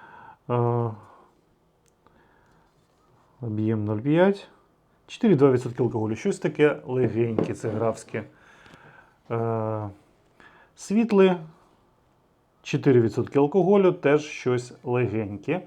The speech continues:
Е, сподіваюсь, воно без такої, такого фірмового, е,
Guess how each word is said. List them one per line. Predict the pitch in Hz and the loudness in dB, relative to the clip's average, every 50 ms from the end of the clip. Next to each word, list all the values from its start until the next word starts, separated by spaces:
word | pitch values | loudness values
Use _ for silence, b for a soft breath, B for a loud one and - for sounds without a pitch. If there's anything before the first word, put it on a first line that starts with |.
| B B B B B B B 139 135 B B B | B B B B B B B -18 -18 B B B
Е, | 123 127 131 | -2 -2 -2
сподіваюсь, | 123 123 - - 156 151 151 156 143 135 131 127 - - | -2 -2 0 0 2 4 6 6 6 6 6 4 0 -4
воно | 117 127 131 135 131 123 120 - - | -6 -4 -4 -2 -2 -2 -4 -4 -4
без | 113 120 117 120 | -4 -4 -4 -4
такої, | - - - 117 - 127 - - 131 127 127 123 120 117 113 113 | -8 -18 -14 -8 -8 -6 -4 -2 0 0 2 4 4 2 2 0
такого | 117 - - 117 120 139 107 123 120 107 110 113 113 113 113 - - | -4 -6 -8 -8 -6 -6 -4 -2 -2 0 0 0 -2 -2 -6 -12 -12
фірмового, | - 143 143 139 131 127 131 139 147 135 120 120 98 113 120 120 - B B B B B B B B B B B B 120 | -4 -2 0 0 0 0 2 2 4 4 2 2 0 0 0 0 0 B B B B B B B B B B B B -2
е, | 117 113 113 113 113 | -2 0 0 -2 -2